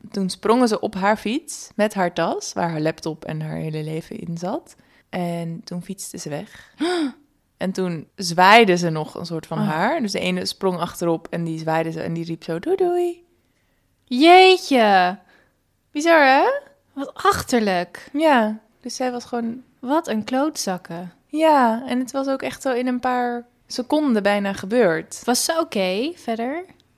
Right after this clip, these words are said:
Speaker 1: Ja, nee, ja, nee.
Speaker 2: Nou, nee, maar ik bedoel, eh, lichamelijk.
Speaker 1: Lichamelijk wel, ja. Ja, dit is natuurlijk super heftig
Speaker 2: Ja.
Speaker 1: als het je gebeurt. Niet alleen omdat dan al je spullen kwijt zijn, maar vooral natuurlijk omdat je zo vanuit het niets opeens wordt aangevallen.
Speaker 2: Jeetje.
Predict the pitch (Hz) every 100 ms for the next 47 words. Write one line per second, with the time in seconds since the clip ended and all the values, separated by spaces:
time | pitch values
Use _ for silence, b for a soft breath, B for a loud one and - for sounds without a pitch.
0 | _ - 262 254 196 190 185 156 156 151
1 | 156 165 170 233 226 226 185 - 233 220
2 | 208 220 233 233 220 220 - 208 185 175
3 | 196 226 233 226 196 170 156 160 170 156
4 | - _ _ _ _ _ _ - 151 143
5 | 151 170 175 185 - 196 190 196 202 165
6 | 156 - 202 175 156 165 165 160 156 147
7 | 151 175 - - b b b b 190 190
8 | 170 156 151 156 160 165 160 165 165 -
9 | 190 190 143 143 - 147 156 208 - b
10 | b 151 156 156 147 151 156 160 165 -
11 | 160 160 - 165 165 160 170 170 165 170
12 | 160 165 160 170 208 247 - - - 196
13 | 190 190 - 190 - - 139 135 90 165
14 | 180 - 202 208 - 208